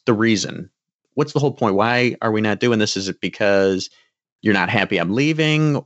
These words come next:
or you don't believe I'm retiring?" And it kinda went through this whole thing. And he said, "No, no, it's none of that, you know." But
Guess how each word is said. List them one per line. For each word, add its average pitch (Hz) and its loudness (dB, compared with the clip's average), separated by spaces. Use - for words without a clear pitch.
or 92 0
you 95 -4
don't 87 -2
believe 85 0
I'm 85 -2
retiring?" 131 0
And 87 0
it - -16
kinda 110 0
went 107 0
through 110 4
this 98 2
whole 95 2
thing. 90 0
And 87 -6
he 101 -4
said, 131 -2
"No, 180 2
no, 170 2
it's - -2
none 139 2
of 131 2
that, 117 -2
you 107 -6
know." 101 -4
But 101 0